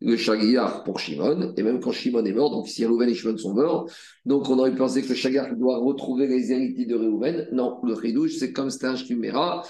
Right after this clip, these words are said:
c'est déjà acquis à Shimon, et donc il doit chercher les héritiers de Shimon. Ça, c'est la première manière de répondre ces deux braïtas.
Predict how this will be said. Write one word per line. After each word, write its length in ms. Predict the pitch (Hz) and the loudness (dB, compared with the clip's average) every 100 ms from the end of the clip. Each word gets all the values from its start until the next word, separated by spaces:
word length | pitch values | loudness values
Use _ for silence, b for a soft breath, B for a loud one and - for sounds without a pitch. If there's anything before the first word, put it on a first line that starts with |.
| B B | B B
c'est 200 | - 139 | -4 -2
déjà 240 | 127 - - - | 2 2 2 2
acquis 520 | - - 175 180 - | 2 0 2 2 2
à 300 | 147 160 160 | 2 2 0
Shimon, 580 | - - 117 147 180 165 B B - | -4 0 2 4 2 -2 B B -2
et 80 | 131 | 0
donc 160 | 143 131 | 0 2
il 80 | |
doit 100 | 131 | 0
chercher 320 | 131 117 - 143 | 0 -2 2 4
les 160 | 123 | 4
héritiers 400 | 120 117 - 143 | 4 2 2 2
de 200 | 127 135 | 4 2
Shimon. 380 | 131 - 98 78 | 0 -2 -4 -4
Ça, 180 | - 123 | 0 0
c'est 200 | 131 139 | 2 2
la 180 | 123 131 | 4 2
première 320 | 127 127 135 | 2 2 2
manière 340 | 131 120 139 127 | 2 2 2 2
de 80 | |
répondre 320 | 120 107 139 127 | 0 0 -2 -2
ces 120 | 117 | -2
deux 80 | 113 | 0
braïtas. 300 | 104 95 | 0 -4